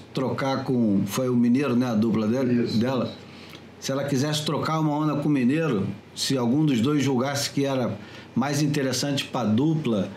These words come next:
Speaker 1: é, fazer uma nota maior e, e na hora, na direita ou na esquerda, fosse melhor ceder pro,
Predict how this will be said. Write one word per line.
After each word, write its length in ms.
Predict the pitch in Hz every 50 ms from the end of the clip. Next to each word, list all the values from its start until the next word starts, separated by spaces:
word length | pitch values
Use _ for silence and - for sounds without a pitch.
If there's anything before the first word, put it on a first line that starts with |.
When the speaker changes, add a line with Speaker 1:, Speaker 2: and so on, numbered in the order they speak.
| - - - - - - - -
Speaker 1:
é, 240 | - 113 113 113 107
fazer 320 | 98 98 113 120 113 117 143
uma 200 | 139 135 127 131
nota 260 | 139 139 120 - 139
maior 460 | 131 127 120 120 127 143 143 135 131
e, 280 | 131 127 120 113 117 - - - - - -
e 80 | 143 127
na 240 | 123 131 123 117 120
hora, 520 | 135 143 139 139 131 120 107 95 98 101 - - - - - - - - - - -
na 120 | - 117 104
direita 400 | 95 107 104 131 139 - - 127
ou 40 |
na 80 | 123 117
esquerda, 560 | 104 - - - 135 139 135 117 104 98 98 101 - - - - - -
fosse 500 | - - - 135 135 131 - 135 117 - - - - - -
melhor 420 | - 120 120 120 117 117 131 135 123
ceder 640 | - - - - 156 147 120 113 131 147 156 -
pro, 440 | - 131 131 127 120 107 101 98 -